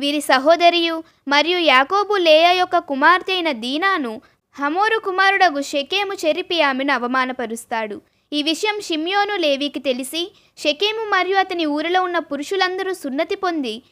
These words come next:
మూడవ దినమున బాధపడుచున్న సమయములో వారి మీద పడి షెకెమును, ఆ ఊరిలో ఉన్న ప్రతి పురుషుడిని చంపి, ఆ ఊరిని దోచుకొని, షెకెము ఇంటి నుండి తమ సహోదరి అయిన దీనాను తమతో తీసుకుని వెళ్ళిపోతారు.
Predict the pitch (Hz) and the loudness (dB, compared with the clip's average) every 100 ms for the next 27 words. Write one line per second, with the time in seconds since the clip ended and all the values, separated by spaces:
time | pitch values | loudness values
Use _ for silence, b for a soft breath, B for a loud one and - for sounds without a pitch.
0 | _ 254 302 359 381 392 381 359 294 254 | _ -4 0 2 2 -2 -4 -4 2 2
1 | 269 302 349 349 330 320 294 294 392 403 | 4 2 0 -2 -6 -4 -4 -2 -4 -2
2 | 285 233 254 - - 285 302 311 311 370 | -2 -2 -6 -12 0 4 4 4 0 0
3 | 415 392 349 311 277 262 330 330 320 320 | 2 4 4 0 -2 0 0 2 0 -2
4 | - 285 277 302 370 392 403 370 311 277 | 2 2 4 2 0 0 0 0 0 -2
5 | 359 392 339 349 427 415 415 370 311 311 | -2 -2 -4 -4 -4 -4 -4 -2 -2 -2
6 | 294 269 - 269 277 294 349 330 349 349 | -4 -6 0 2 2 -2 -4 -2 0 0
7 | 359 330 277 226 226 b - 330 330 415 | -2 -4 -2 -6 -10 b -6 -4 0 0
8 | 440 440 381 415 415 392 339 302 294 294 | 0 -4 -4 -4 -4 -4 -4 -2 -4 -2
9 | 294 302 359 370 381 359 330 254 294 359 | 0 0 0 0 -2 -2 -2 -2 -2 0
10 | 370 339 285 262 339 381 277 254 262 254 | 0 0 -2 -2 -6 -4 -6 -4 -6 -4
11 | 247 240 233 220 220 208 202 | -4 -6 -8 -6 -4 -6 -6